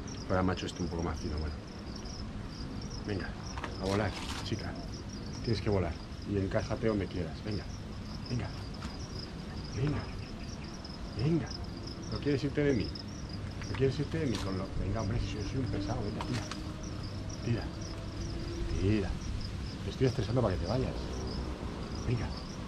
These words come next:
Bueno, pues nada, ¿no te quieres ir de mi dedo? Te coloco ahí, que ahí estás bien.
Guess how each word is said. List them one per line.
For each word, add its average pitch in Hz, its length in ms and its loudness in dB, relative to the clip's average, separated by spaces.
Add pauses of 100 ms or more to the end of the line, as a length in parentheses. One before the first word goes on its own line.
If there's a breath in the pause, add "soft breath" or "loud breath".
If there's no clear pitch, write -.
(880)
Bueno, 104 160 6
pues 92 140 6
nada, 113 220 8 (240)
¿no 107 60 2
te 104 100 4
quieres 123 220 6
ir 127 80 8
de 127 80 8
mi 117 80 4
dedo? 151 320 10 (500)
Te 110 60 0
coloco 117 320 6
ahí, 107 180 8 (220)
que - 60 6
ahí 117 100 6
estás - 300 4
bien. 85 140 -2